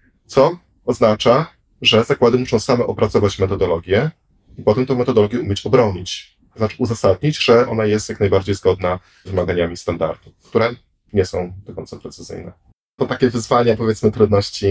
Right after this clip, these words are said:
metodologiczne. Natomiast, no, poza wyzwaniami metodologicznymi, tutaj Radek wspomniał oczywiście o narzędziach dedykowanych, które, no, są niezbędne do raportowania zgodnie z systemem I F R S siedemnaście. Excel już po prostu nam zupełnie nie wystarczy,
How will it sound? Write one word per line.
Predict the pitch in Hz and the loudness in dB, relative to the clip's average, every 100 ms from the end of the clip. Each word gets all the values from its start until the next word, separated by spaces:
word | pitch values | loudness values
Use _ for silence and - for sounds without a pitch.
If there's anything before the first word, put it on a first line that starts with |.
| 98 | 0
metodologiczne. | 87 131 151 107 101 95 98 - 98 95 | 2 2 4 2 0 -2 -2 0 0 0
Natomiast, | 117 113 127 123 - | -2 0 2 2 0
no, | 120 117 113 | 2 4 4
poza | 139 127 127 123 107 | 0 2 2 2 0
wyzwaniami | 120 - 113 113 120 | -6 0 2 2 2
metodologicznymi, | 120 120 113 110 107 104 123 120 98 | 0 2 2 2 -2 0 2 4 2
tutaj | - 101 | 0 0
Radek | 101 98 95 | 2 0 -6
wspomniał | - 104 107 87 | -2 2 2 0
oczywiście | - 98 98 - - | -4 -6 -4 -2 -2
o | 101 | 0
narzędziach | 101 101 110 107 95 92 | 0 2 2 2 -4 -2
dedykowanych, | 95 98 101 98 90 95 | -2 -2 -4 -2 -2 -6
które, | _ 101 98 _ - _ | _ -2 -2 _ -20 _
no, | - | -2
są | 175 | 0
niezbędne | 170 160 160 117 107 90 | 0 2 2 2 -2 -4
do | 90 | -2
raportowania | 95 92 104 104 98 95 | -2 -2 -4 -2 0 -2
zgodnie | 92 95 90 92 | 0 -2 -2 -6
z | 87 90 | -6 -12
systemem | 98 - 98 92 90 | -12 -4 -4 -2 -4
I | 92 | -4
F | 92 | -4
R | 92 | -6
S | 90 | -8
siedemnaście. | - 95 87 87 87 - - | -8 -8 -6 -8 -4 -4 -2
Excel | 110 - 98 | -2 -2 -2
już | - | -4
po | 95 | -4
prostu | - 98 - | -4 -4 -6
nam | 92 | -6
zupełnie | - - 101 92 | -6 -2 -2 0
nie | 104 | -4
wystarczy, | - - 85 - 95 131 | -6 -6 -6 -2 0 0